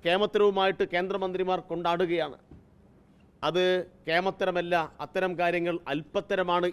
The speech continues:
എന്നാണ് ഞങ്ങൾ ചൂണ്ടിക്കാണിക്കുന്നത്. ആർ എസ് എസിൻ്റെ ശാഖ എന്ന് പറഞ്ഞാൽ എന്താണ് അവിടെ നടക്കുന്നത്? കഴിഞ്ഞ ദിവസം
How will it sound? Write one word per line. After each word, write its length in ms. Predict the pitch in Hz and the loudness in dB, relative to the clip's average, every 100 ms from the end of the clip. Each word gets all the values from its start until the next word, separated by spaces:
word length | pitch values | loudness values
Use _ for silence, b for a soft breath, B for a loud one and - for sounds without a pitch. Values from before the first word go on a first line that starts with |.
| 175 | -2
എന്നാണ് 240 | 165 165 165 | 0 0 0
ഞങ്ങൾ 160 | 160 156 | -2 -4
ചൂണ്ടിക്കാണിക്കുന്നത്. 680 | 165 151 151 147 143 135 - - - - - - _ - - _ - - - - 139 | -4 -4 -4 -4 -6 -10 -16 -20 -20 -20 -20 -20 _ -20 -20 _ -20 -20 -16 -4 2
ആർ 100 | 180 214 | 2 2
എസ് 120 | 214 | -2
എസിൻ്റെ 260 | 214 214 202 | -4 -2 0
ശാഖ 200 | 196 196 214 214 | 0 2 2 2
എന്ന് 100 | 208 | 2
പറഞ്ഞാൽ 260 | 202 202 208 180 | 0 0 -2 -2
എന്താണ് 240 | 190 196 202 | 0 0 2
അവിടെ 120 | 196 | 0
നടക്കുന്നത്? 400 | 190 190 202 202 214 - - - - - _ _ _ _ _ _ - - - | 0 -2 -2 -4 -6 -12 -20 -20 -20 -20 _ _ _ _ _ _ -20 -20 -6
കഴിഞ്ഞ 200 | 151 180 196 | 0 2 2
ദിവസം 200 | 185 | 0